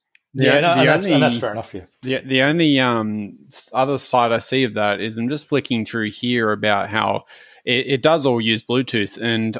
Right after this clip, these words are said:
Speaker 1: unless you are using some sort of most recent software versions of operating systems, then Bluetooth does have vulnerabilities as well.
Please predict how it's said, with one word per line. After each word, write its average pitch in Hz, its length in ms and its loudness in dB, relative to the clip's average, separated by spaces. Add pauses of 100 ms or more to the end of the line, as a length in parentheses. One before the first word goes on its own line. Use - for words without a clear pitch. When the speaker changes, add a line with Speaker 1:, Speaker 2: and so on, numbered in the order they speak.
Speaker 1:
unless 120 600 -2
you 123 160 0
are 117 220 4
using 110 500 -4
some 104 720 -4 (180)
sort 117 240 -4
of 101 260 -4
most 127 380 0
recent 113 640 -2
software 120 680 -2
versions 104 600 -2
of 101 260 -2
operating 113 480 0
systems, 101 560 -10 (420)
then 107 200 -4
Bluetooth 135 420 -2
does 123 300 2
have 127 140 0
vulnerabilities 117 760 0
as 107 140 -6
well. 113 340 -2